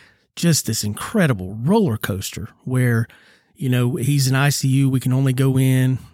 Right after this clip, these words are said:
every couple hours, and you go in one visitation. We literally lived,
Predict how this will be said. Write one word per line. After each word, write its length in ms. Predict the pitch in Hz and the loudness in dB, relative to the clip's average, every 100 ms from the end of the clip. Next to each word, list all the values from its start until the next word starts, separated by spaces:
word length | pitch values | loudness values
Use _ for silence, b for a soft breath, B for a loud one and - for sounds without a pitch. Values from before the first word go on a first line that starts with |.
| - 127 | -14 -8
every 200 | 127 127 | -4 -4
couple 340 | 147 131 123 | -4 -4 -2
hours, 420 | 120 123 127 120 | -2 -2 -2 -2
and 100 | 113 | -2
you 80 | 113 | 0
go 200 | 123 131 | 2 2
in 240 | 135 127 | 2 2
one 160 | 127 127 | 2 2
visitation. 580 | 127 117 117 131 - 123 | 0 -2 -2 -2 0 0
We 100 | 139 | 0
literally 420 | 127 156 143 127 | 2 2 2 2
lived, 540 | 120 143 127 113 104 | 2 2 2 0 -4